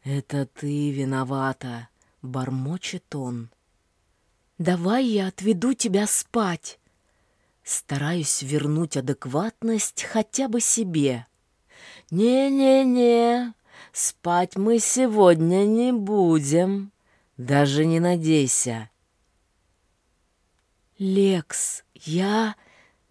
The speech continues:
Пытаюсь сказать ему важное, но он не дает.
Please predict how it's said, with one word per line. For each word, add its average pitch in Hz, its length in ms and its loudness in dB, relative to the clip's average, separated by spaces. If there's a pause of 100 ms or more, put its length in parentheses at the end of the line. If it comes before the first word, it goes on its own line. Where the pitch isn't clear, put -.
(340)
Пытаюсь 262 440 -8
сказать 226 720 -4
ему 214 260 0
важное, 180 880 -4 (380)
но 139 260 -4
он 190 160 2
не 208 120 2
дает. 226 680 -2